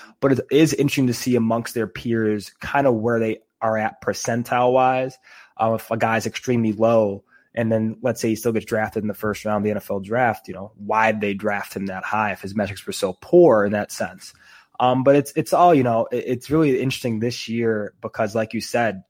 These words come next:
there's no combine, right? So everything is gonna be virtual at Exos or at Alabama's Pro Day, Auburn's, et cetera. Um, we're gonna really have to see,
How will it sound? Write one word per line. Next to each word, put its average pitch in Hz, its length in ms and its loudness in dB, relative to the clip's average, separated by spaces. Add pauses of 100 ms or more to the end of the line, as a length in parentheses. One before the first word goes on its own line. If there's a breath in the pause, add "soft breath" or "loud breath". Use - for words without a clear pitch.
there's - 200 -12
no - 280 -8
combine, 147 520 -2
right? 104 220 -8
So 117 200 2
everything 139 400 2
is 123 220 -2 (460 soft breath)
gonna 123 200 0
be 113 120 2
virtual 120 480 0
at - 100 -2
Exos 117 640 0
or 101 280 -4
at 98 260 -10 (160)
Alabama's 107 540 -4
Pro 113 180 -4
Day, 104 220 -2
Auburn's, 107 500 2
et 98 80 -10
cetera. 113 520 0 (500)
Um, 107 180 0
we're 107 80 0
gonna 120 220 2
really 120 200 2
have 110 260 0
to 104 80 -8
see, 110 600 0